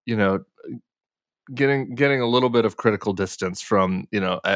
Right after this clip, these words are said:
everything every time that somebody on their side says is right is right. And when race is involved, I think it gets particularly stark.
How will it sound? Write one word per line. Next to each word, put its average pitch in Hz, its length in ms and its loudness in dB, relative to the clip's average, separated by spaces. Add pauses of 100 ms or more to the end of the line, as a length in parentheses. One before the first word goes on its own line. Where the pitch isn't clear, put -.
everything 101 560 0
every 95 240 -4
time 90 540 -2
that 90 140 -12
somebody 92 440 -2
on 90 140 -2
their 87 160 -2
side 85 480 -4
says 92 260 0
is 87 160 -6
right 85 260 -2
is - 140 -8
right. - 340 -10 (460)
And 104 80 -2
when 95 140 2
race 104 240 4
is 95 120 -2
involved, 90 440 -2
I 95 100 0
think 92 180 -6
it 101 140 -6
gets 87 160 -4
particularly - 500 -4
stark. - 400 -6